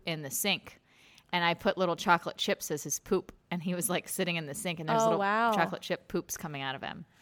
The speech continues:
Speaker 1: It was really funny. And
Speaker 2: But
Speaker 1: then I took
Speaker 2: I
Speaker 1: toilet paper and, like, wrapped it all around him. <laughs>
Speaker 2: Oh, like a mummy kind of?
Speaker 1: Yeah, like,
Speaker 2: But I thought
Speaker 1: like,
Speaker 2: elves were supposed to behave.
Speaker 1: I don't
Speaker 2: You have a naughty
Speaker 1: No,
Speaker 2: elf?
Speaker 1: yeah, he's naughty. He's super
Speaker 2: Oh.
Speaker 1: naughty. He gets into things. Yeah.
Speaker 2: Oh, you have a
Speaker 1: It's
Speaker 2: naughty
Speaker 1: fun.
Speaker 2: elf.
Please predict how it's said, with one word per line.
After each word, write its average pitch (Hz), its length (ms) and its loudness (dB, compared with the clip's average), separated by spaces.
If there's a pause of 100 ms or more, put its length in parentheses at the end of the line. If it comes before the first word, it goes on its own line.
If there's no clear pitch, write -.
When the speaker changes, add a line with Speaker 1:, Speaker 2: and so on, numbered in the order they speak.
(140)
Speaker 1:
It - 40 -6
was 165 120 -4
really 147 200 -2
funny. - 340 -6
And - 80 4
Speaker 2:
But 247 60 10
Speaker 1:
then 247 160 12
I 269 60 10
took 285 100 6
Speaker 2:
I 302 40 0
Speaker 1:
toilet 196 300 6
paper 214 240 2
and, 202 60 2
like, 165 120 0
wrapped 170 260 8
it 185 120 -4
all 170 200 6
around 160 300 2
him. 202 260 -2
<laughs> 208 60 -10 (1040)
Speaker 2:
Oh, 254 120 4
like 233 140 4
a 208 40 0
mummy 196 320 -2
kind 392 180 -4
of? 427 200 -6
Speaker 1:
Yeah, 185 280 8
like, 175 200 2 (260)
Speaker 2:
But 285 80 2
I 320 80 6
thought 403 140 6
Speaker 1:
like, 196 100 2
Speaker 2:
elves 330 180 10
were 349 120 2
supposed - 260 -2
to 277 60 -8
behave. 220 520 -4
Speaker 1:
I 156 120 -4
don't 147 120 -6 (140)
Speaker 2:
You 247 60 0
have 262 120 4
a 240 40 4
naughty 208 280 4
Speaker 1:
No, 302 220 8
Speaker 2:
elf? 208 140 8
Speaker 1:
yeah, 285 120 6
he's 214 200 0
naughty. 226 240 4
He's 165 180 -2
super 240 220 6
Speaker 2:
Oh. - 20 6
Speaker 1:
naughty. 156 220 2
He 170 100 -4
gets 190 160 -2
into 202 220 -2
things. 196 840 0
Yeah. 143 240 -2 (100)
Speaker 2:
Oh, 208 140 -4
you 226 80 -2
have 220 120 -4
a - 20 -2
Speaker 1:
It's 190 100 -2
Speaker 2:
naughty 185 200 -2
Speaker 1:
fun. 151 100 0
Speaker 2:
elf. - 280 -10